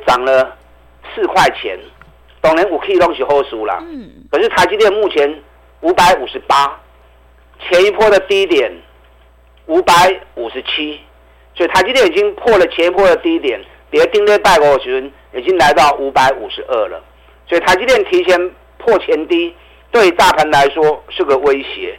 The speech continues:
Speaker 1: 啊，所以你要睡你盖赛。你看大立光从财报完了，发布完之后，到现在已经跌了多少？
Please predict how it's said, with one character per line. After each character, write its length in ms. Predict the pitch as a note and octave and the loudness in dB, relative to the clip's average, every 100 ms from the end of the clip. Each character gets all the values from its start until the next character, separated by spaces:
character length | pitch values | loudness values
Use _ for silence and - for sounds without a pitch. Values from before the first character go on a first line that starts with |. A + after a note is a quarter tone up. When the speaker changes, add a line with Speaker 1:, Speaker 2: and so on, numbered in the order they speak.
| - _ _ | -18 _ _
Speaker 1:
啊， 100 | - A#2+ | -4 0
所 100 | C#3+ | 2
以 40 | |
你 60 | D#3+ | 2
要 80 | E3 | 2
睡 180 | C#3+ D3 | 2 0
你 100 | B2 | 2
盖 240 | C#3 A#2 G2 | 2 2 2
赛。 320 | A2 F2+ E2+ - - - | 0 0 -4 -12 -20 -14
你 80 | E3+ | -4
看 160 | A3+ A3+ | 0 2
大 140 | A3+ A3 | 4 4
立 100 | G3+ | 4
光 200 | G3+ F#3+ | 4 2
从 160 | E3 E3 | 0 0
财 160 | D3+ | 0
报 160 | D3+ E3 C#3+ | 4 4 4
完 200 | C#3 B2+ | 2 0
了， 100 | C3 - - | -2 -6 0
发 120 | F3 | 0
布 160 | F3 E3+ | 2 0
完 220 | C3+ C3 | 0 2
之 60 | C#3+ | 2
后， 280 | C3+ B2+ - - _ _ _ _ _ _ _ _ _ - | 2 0 -6 -20 _ _ _ _ _ _ _ _ _ -4
到 120 | A3 | 0
现 120 | G3+ G#3+ | 2 2
在 80 | |
已 40 | D3+ | 2
经 160 | F3 F3 | -2 -2
跌 180 | D3+ | 0
了 60 | C3+ | 0
多 100 | C#3+ | 2
少？ 200 | B2 - | 0 0